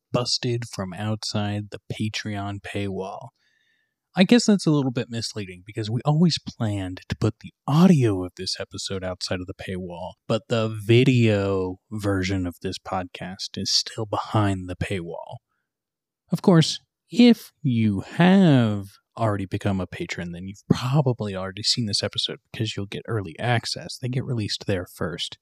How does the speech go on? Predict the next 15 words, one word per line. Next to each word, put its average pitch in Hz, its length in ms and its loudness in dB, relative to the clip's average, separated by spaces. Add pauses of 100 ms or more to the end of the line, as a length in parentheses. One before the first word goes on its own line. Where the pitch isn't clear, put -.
The 147 80 0
point 190 320 8
is, 127 360 4 (300)
we're 113 260 0
really 147 360 6
hoping 113 380 -2
you 104 120 -8
support 104 440 -2
our 98 120 0
podcast - 640 -10
at 92 120 -10
patreon 104 480 -2
dot 95 200 -4
com 95 240 -6
slash - 440 -8